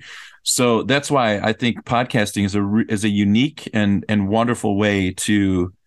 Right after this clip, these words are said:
to study English. And, uh, and I also think YouTube is, is a great resource as well. It's why I love, you know, I think Shaw English is, is, um, is amazing. It's a great, uh,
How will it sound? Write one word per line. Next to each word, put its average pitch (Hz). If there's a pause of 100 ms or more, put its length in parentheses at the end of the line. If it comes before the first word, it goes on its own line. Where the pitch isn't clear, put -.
(160)
to -
study 110
English. 90 (440)
And, 104
uh, 101
and 135
I 123
also 139
think 113
YouTube 104
is, 95
is 101
a 104
great 104
resource 98
as 92
well. 98
It's 95
why 98
I 95
love, 95 (420)
you 104
know, 92
I 107
think -
Shaw 107
English 95
is, 92
is, 95
um, 92
is 98
amazing. 98
It's 107
a 101
great, 95
uh, 87